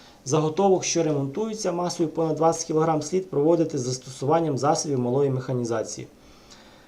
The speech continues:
Забороняється проводити розбирально-збиральні роботи машин, агрегатів і вузлів, які утримуються на тросах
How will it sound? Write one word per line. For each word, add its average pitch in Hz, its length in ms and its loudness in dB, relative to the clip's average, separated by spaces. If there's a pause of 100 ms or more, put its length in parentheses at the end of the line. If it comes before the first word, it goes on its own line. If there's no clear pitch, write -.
(120)
Забороняється 196 640 2
проводити 185 520 4
розбирально-збиральні 156 1040 2
роботи 131 400 0
машин, 180 380 0
агрегатів 170 600 0
і 170 80 2
вузлів, 170 380 2
які 170 220 2
утримуються 170 580 2
на 156 120 2
тросах 175 460 0